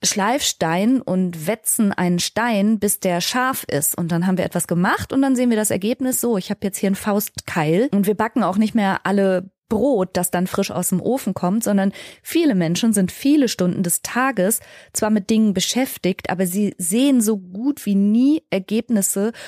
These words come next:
und erzielen auch so gut wie nie fertige Abschlüsse. Also je nach Beruf vielleicht, aber vielleicht kannst auch du das auf deine berufliche Situation übertragen, dass man im Grunde das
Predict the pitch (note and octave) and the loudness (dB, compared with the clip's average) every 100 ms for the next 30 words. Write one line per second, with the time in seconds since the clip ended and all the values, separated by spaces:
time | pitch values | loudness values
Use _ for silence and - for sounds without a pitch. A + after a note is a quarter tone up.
0 | - - G3+ - G3 - B3+ C#4 C4 G#3 | -14 -2 -2 0 -4 -2 2 2 2 0
1 | G3+ G#3 G#3+ C4+ - G3+ G#3 B3+ D4 - | -2 -4 -2 -2 -2 0 4 4 2 -4
2 | _ - A#3+ A#3+ G3+ F#3+ - - E3+ - | _ -4 -2 0 0 -2 -2 -2 0 -2
3 | C#3 - - G3+ F3 - D#3+ F#3+ A#3 F3+ | -6 -6 -2 2 0 -2 -2 2 2 2
4 | F3+ F#3 C#4+ - F#3 D#3 D3+ A#3 - - | -2 2 2 2 0 2 2 0 -4 -6
5 | F3 E3+ E3 - - _ _ _ - G3 | 0 0 -2 -8 -20 _ _ _ 0 0
6 | - A#3 A3+ - - A#3+ B3 F#3+ - - | 2 -2 0 -2 -2 0 2 0 -2 -6
7 | _ F#3+ F3+ F3+ A#3 A3 F#3+ G3 G3+ F#3+ | _ -6 -2 0 2 2 0 0 0 0
8 | F3+ F#3 G3+ F#3 - G3+ F3+ F#3 - F3+ | 0 0 -2 -2 0 0 0 -2 0 0
9 | G3+ G#3 G3 F#3+ F3+ F3 G#3+ A3 F#3+ - | 2 2 2 0 0 2 2 4 2 -2